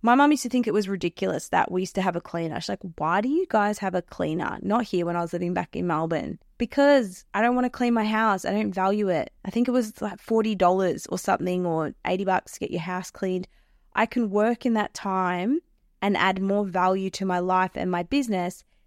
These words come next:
than cleaning is gonna do for me. Now, don't get me wrong. Some people love cleaning. Some people love cooking. But cleaning and cooking for me are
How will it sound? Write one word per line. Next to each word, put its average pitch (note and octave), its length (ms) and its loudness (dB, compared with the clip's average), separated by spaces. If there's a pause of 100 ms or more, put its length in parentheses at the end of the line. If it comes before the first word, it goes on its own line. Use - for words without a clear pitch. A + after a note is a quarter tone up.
than F#3 160 -2
cleaning F#3 400 -2
is F3+ 100 -4
gonna F3 180 -2
do E3 220 -4
for - 160 -8
me. D3+ 180 -2
Now, F#3+ 360 0 (260)
don't G#3+ 140 2
get G#4 180 2
me G4 60 6
wrong. A3 220 6
Some B3 140 -2
people C4 260 0
love F#3+ 380 4
cleaning. A#3+ 540 0 (380)
Some G3 140 -2
people F#3 240 2
love F3 260 2
cooking. C4 480 0 (200)
But - 120 -10
cleaning B3 340 0
and D4 120 2
cooking A3 300 -4
for - 140 -4
me F#3 520 0 (320)
are F3+ 80 -2